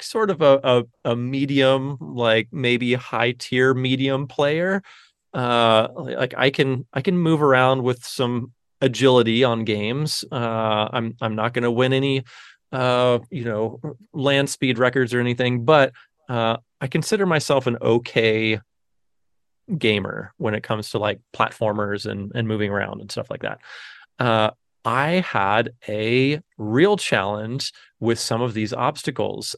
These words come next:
and it really took me a minute or two to understand, like, where, where the hitboxes were located. In this game where you're moving so fast, you're running along, or you hop on a skateboard and you're going even faster,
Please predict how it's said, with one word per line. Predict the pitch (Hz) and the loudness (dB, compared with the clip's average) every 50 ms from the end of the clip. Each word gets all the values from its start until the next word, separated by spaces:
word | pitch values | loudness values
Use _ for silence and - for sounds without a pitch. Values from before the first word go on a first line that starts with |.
| - | -4
and | - 131 123 117 | -2 0 0 0
it | 110 | -2
really | 120 117 123 151 175 180 | -2 -2 -2 0 0 -2
took | 175 - - 233 - - - | -2 -4 -8 -10 -10 -8 -4
me | 156 135 127 120 | -2 0 0 0
a | 117 | 0
minute | 113 117 117 120 107 | 0 0 -2 -2 -2
or | 110 110 | -2 -2
two | 107 - - - 113 107 107 107 113 | -4 -4 -6 -4 -4 -2 -2 -4 -4
to | 117 - - - | -4 -4 -4 -4
understand, | - 135 147 160 156 - - - - 147 135 135 131 127 127 127 123 - - - - _ _ | -4 -4 -4 -6 -6 -8 -8 -6 -6 -4 -2 -2 -2 -2 -4 -6 -8 -12 -18 -20 -20 _ _
like, | 120 117 117 - | -2 -2 -2 -2
where, | 117 113 113 131 143 156 170 185 196 202 202 196 190 196 - _ _ _ _ _ _ _ _ | -6 -4 0 2 2 2 2 0 -2 -2 -2 -2 -4 -6 -8 _ _ _ _ _ _ _ _
where | - 170 175 175 190 | -4 0 0 0 0
the | 175 165 | -2 -2
hitboxes | - 170 156 - 131 127 120 120 123 - - - 120 - | -2 -4 -4 -2 -2 -2 -2 -2 -4 -6 -8 -10 -8 -6
were | - 117 107 | -6 -4 -4
located. | 104 104 107 113 - - 117 101 95 98 90 92 98 - - - - _ - | -2 -2 -4 -4 -4 -4 -4 -4 -4 -6 -8 -8 -12 -18 -20 -20 -20 _ -6
In | 127 120 117 | -4 -4 -2
this | 123 165 165 - - | -2 -2 -2 -2 -2
game | 185 180 202 175 135 123 | -2 -2 0 0 0 0
where | 117 117 120 | 2 2 2
you're | 120 117 113 | 2 2 0
moving | 117 120 147 175 180 175 143 | 0 0 -2 0 -2 -2 -4
so | 127 - - 139 135 | -4 -2 -2 -2 -2
fast, | - - 139 120 101 104 - - | 0 2 2 2 2 0 -6 -6
you're | - 107 101 | -4 -4 0
running | 101 110 120 123 131 | 2 0 0 2 0
along, | 127 113 110 117 117 117 120 120 117 | -2 0 0 2 2 2 2 0 -2
or | - - 139 156 180 196 202 | -2 0 2 2 2 2 2
you | 190 143 123 | 0 0 -2
hop | - 139 139 - 147 | -2 -4 -2 -2 -2
on | 131 | -2
a | 117 | -2
skateboard | - - - - 131 131 139 131 127 139 143 131 | -2 -2 -2 0 0 0 0 -2 -2 -2 -2 -2
and | 131 120 | -2 -4
you're | 107 104 | -4 -2
going | 120 123 127 127 | -2 -2 -2 -2
even | 127 123 117 110 | -2 -4 -6 -4
faster, | - 135 120 127 143 123 - - 113 110 107 - | -4 -4 -4 -4 -6 -6 -4 -2 -2 -2 -2 -4